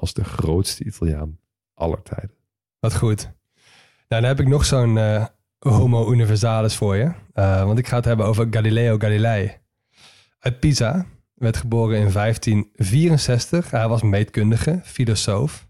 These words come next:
Speaker 2: en vooral astronoom. <laughs> En nu laat ik nog een paar beroepen voor je achterwege, Huug. Ga zelf even kijken.
Speaker 1: <laughs>
Speaker 2: Hij was een tijdgenoot van Nicolaas Copernicus. Eh, die dacht dat niet de aarde, maar de zon het middelpunt was van ons zonnestelsel.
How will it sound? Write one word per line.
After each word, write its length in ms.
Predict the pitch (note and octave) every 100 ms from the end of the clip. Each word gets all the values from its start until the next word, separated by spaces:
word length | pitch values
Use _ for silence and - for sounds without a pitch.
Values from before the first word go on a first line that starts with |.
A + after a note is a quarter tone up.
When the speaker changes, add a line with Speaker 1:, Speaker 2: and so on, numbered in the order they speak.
| _
Speaker 2:
en 180 | A#2
vooral 320 | G#2+ G#2+ G#2 G#2+
astronoom. 760 | A2 - A#2 A2 G#2 G#2+ D#3 - _ - _
<laughs> 360 | - - B2+ - - -
En 120 | -
nu 100 | B2 A#2+
laat 240 | B2 C#3+
ik 80 | D3+
nog 100 | C#3
een 80 | C3
paar 200 | B2 B2
beroepen 380 | A#2 B2 A#2+
voor 180 | A2+ A#2
je 80 | A2+
achterwege, 520 | A2 - G#2 G#2 A2
Huug. 280 | G2+ G2 - _ _ _
Ga 140 | -
zelf 220 | A2 A2+ G#2+
even 140 | G2+
kijken. 380 | A2+ G#2+ G#2+ C3+ - -
Speaker 1:
<laughs> 220 | - C3+
Speaker 2:
Hij 80 | A#2+
was 60 | D3
een 80 | D3+
tijdgenoot 600 | D#3 F3+ F3+ F3 E3 -
van 200 | D3+ C3
Nicolaas 360 | C3+ C#3+ B2
Copernicus. 680 | - A#2 G#2 A#2 C#3 G#3 - - _ _
Eh, 240 | - A2 G#2+
die 140 | B2+
dacht 220 | B2 A#2+
dat 140 | A#2+ A#2+
niet 140 | B2
de 180 | A#2 -
aarde, 400 | C#3 D3+ G#2+ A#2
maar 140 | B2
de 60 | A#2
zon 460 | G#2+ C3 D#3 G#2 F#2 _ _ _
het 100 | G#2+
middelpunt 480 | A2 C3 B2 A2+ A2
was 200 | G#2+ G#2
van 140 | G#2+
ons 140 | G2 G#2
zonnestelsel. 680 | D#3+ C#3 - G2+ - A2+